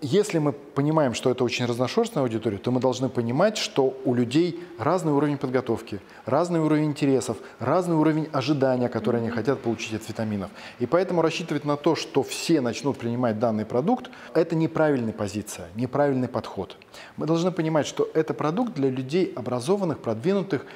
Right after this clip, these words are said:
и которые очень много знают в науке о питании, которые сами следят за своим питанием, которые сами в максимальной степени стремятся себя обеспечить витаминами и минералами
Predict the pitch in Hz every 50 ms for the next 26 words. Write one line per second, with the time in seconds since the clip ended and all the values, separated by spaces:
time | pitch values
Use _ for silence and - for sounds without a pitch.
0 | - - - - - - 131 - 156 151 - - 151 131 - 139 135 135 139 143
1 | 135 113 110 104 107 120 151 175 170 - - 117 117 123 117 - 123 117 - -
2 | - 113 107 98 95 95 - 107 - 120 117 110 - 165 175 175 165 135 - 135
3 | 127 120 123 113 110 110 - - 120 117 113 110 117 - - 110 98 90 82 -
4 | - - - - - - - - - 131 131 - 170 165 165 151 - - - -
5 | - - - - - - - - 190 196 196 180 156 113 120 139 135 - - 147
6 | 156 156 151 139 127 123 - - 165 170 165 156 139 127 110 - - - - -
7 | - 127 135 139 147 143 135 - 117 107 - 127 123 131 127 120 110 117 - -
8 | - 143 135 - - 104 98 - 113 - - 127 127 135 135 127 113 110 110 110
9 | 110 117 120 139 160 196 208 190 170 147 127